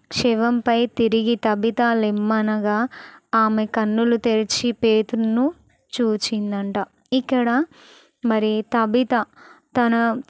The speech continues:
చేసినటువంటి మంచి కార్యాలను బట్టి ఆమె మరణించిన తర్వాత విధవరాళ్ళు, మరి చిన్నపిల్లలు, ప్రతి ఒక్కరు కూడా మరి తను ఏదైతే మరి యొక్క స్టిచ్చింగ్ వర్క్‌లో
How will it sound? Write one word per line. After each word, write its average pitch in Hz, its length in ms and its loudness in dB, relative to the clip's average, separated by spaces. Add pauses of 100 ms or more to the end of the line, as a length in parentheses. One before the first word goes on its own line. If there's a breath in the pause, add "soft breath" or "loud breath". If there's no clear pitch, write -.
చేసినటువంటి 240 1120 2 (120)
మంచి 226 440 0
కార్యాలను 226 680 0
బట్టి 220 500 0 (100)
ఆమె 226 440 0 (440 loud breath)
మరణించిన 233 760 2
తర్వాత 220 800 0 (440 loud breath)
విధవరాళ్ళు, 220 1000 2
మరి 214 280 0
చిన్నపిల్లలు, 220 960 -2 (500 loud breath)
ప్రతి 240 400 0
ఒక్కరు 240 420 0
కూడా 226 440 0
మరి 208 460 -2 (440 loud breath)
తను 226 340 0 (120)
ఏదైతే 233 500 0
మరి 220 220 0
యొక్క 214 560 -2
స్టిచ్చింగ్ 247 800 -2
వర్క్‌లో 220 600 0